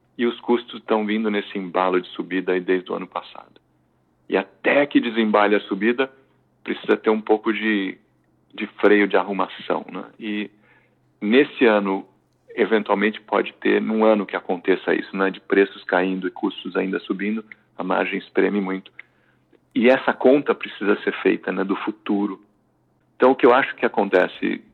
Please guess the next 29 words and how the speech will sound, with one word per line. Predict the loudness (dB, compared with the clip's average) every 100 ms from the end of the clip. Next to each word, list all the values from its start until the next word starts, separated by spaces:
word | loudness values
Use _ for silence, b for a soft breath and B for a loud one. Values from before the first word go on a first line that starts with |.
| _ -12 -12 -12 -6
me | 0
parece | 0 4 4 4 2 -10
que | -8
estatisticamente | -2 -2 0 -4 -4 -4 -2 -2 -2 -4
acontece, | -4 -4 0 -2 -2 -6
né, | -8
que | -4 -4 -6 B B B B _
os | -14 -4
produtores | 0 0 2 2 2
fazem | 2 2 2 0
a |
conta | 0 0 2 -2
de | -2
que | -2 -2
a |
margem | 0 0 0 -2 2
boa | 4 6 4
de | 2
um | -4 0
ano | 2 0
bom | -2 2 2 2
ou |
de | -4
dois, | 2 4 4
três | 0 -6 -4
anos | -6 -6
bons, | -2 -2 -2 -6
ela | -4 -2
vai | -2 -2